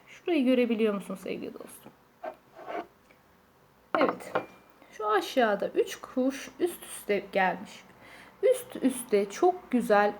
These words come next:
üç tane haberin gelecek. Bu haberler böyle sırasıyla, e, alacağın, sırasıyla, e, güzelliklerini yaşayacağın olumlu gelişmeler gibi. Biri sağlığınız adına, biri maddiyatınız adına,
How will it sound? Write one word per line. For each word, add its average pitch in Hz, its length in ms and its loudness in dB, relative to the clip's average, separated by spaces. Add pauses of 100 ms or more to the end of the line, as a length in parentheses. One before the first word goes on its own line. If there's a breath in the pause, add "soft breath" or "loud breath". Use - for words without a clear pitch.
üç - 220 -2
tane 233 320 4
haberin 202 600 2
gelecek. 180 320 -10 (1040 loud breath)
Bu 359 120 -2
haberler 254 680 8
böyle 254 180 4
sırasıyla, 254 1000 2 (380 loud breath)
e, 202 80 2
alacağın, 208 760 4
sırasıyla, 240 920 2
e, 202 360 4
güzelliklerini 240 840 4
yaşayacağın 233 720 2 (340 loud breath)
olumlu 294 400 8
gelişmeler 196 720 2 (100)
gibi. - 160 -14 (340)
Biri 330 180 4
sağlığınız 269 640 6
adına, 202 360 4 (340)
biri 233 120 6
maddiyatınız 262 800 6
adına, 185 340 0